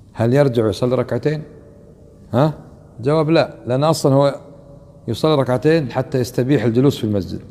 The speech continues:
الآن هو جلس وخرج، لا حاجة له أن ي-، يرجع المسجد حتى يجلس حتى نقول له صلى ركعتين.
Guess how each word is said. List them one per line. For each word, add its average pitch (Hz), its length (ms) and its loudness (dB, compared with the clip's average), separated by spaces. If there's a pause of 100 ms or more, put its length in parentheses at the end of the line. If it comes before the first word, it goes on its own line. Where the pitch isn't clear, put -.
(140)
الآن 180 180 0
هو 165 100 4
جلس 151 340 2
وخرج، 135 300 -2 (960)
لا 147 180 4
حاجة 143 300 2
له 131 200 2
أن 123 100 -2
ي-، 117 540 -4
يرجع 123 260 -2
المسجد 120 220 -4
حتى 120 220 -2
يجلس 107 320 -2
حتى - 240 -6
نقول 104 200 -4
له 104 60 0
صلى 101 180 -4
ركعتين. 92 440 -8